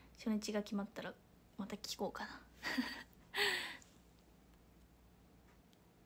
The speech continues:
<laughs> ゴロゴロ。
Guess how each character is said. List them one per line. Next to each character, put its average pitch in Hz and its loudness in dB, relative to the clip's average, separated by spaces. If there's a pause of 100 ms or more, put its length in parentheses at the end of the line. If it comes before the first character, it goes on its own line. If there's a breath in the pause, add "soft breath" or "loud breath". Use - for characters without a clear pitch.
(2500)
<laughs> 262 12
ゴ 262 12
ロ 247 12
ゴ 214 8
ロ。 220 2